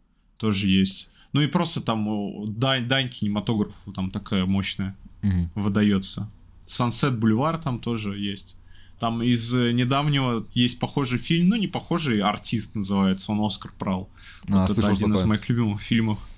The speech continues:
Speaker 1: А?
Speaker 2: Слышал о таком, да.
Speaker 1: Да, да, вот. Ну, «Вавилон» там вот про это, про закат немого кино и про то, что кино как бы никогда не умрет. Но там
Speaker 2: Мгм.
Speaker 1: нужно выкупать. Там как «Однажды в Голливуде» Т-,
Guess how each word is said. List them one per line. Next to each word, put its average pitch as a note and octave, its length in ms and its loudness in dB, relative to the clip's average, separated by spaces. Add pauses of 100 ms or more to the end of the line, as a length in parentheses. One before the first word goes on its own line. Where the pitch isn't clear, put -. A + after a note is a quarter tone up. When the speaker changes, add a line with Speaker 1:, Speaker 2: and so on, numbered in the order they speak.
(360)
Speaker 1:
А? D#3+ 300 0
Speaker 2:
Слышал C3 320 2
о F2 40 2
таком, E2 300 -4
да. E2 180 -2
Speaker 1:
Да, A#2+ 260 0
да, G#2 200 2
вот. G2+ 280 -2
Ну, E3 140 4
«Вавилон» D3 460 2
там A#2+ 160 0
вот G#2+ 160 -2
про C3 180 0
это, A2 180 -2
про A2 600 -2 (380)
закат C#3 540 0
немого C3+ 380 2
кино D3 460 2
и A#2 80 2
про A2 200 -2
то, B2+ 140 0
что A2 640 0
кино B2+ 360 0
как G#2 180 -2
бы G2 120 0
никогда A2+ 440 0
не A2+ 120 0
умрет. A2 360 0 (760)
Но C#3 140 -2
там C#3+ 160 2
Speaker 2:
Мгм. C3+ 80 2
Speaker 1:
нужно C3 260 2
выкупать. A#2+ 460 0
Там B2+ 140 0
как C3 160 0
«Однажды C#3+ 400 0
в C3 80 -2
Голливуде» D3+ 440 2
Т-, G2 180 -6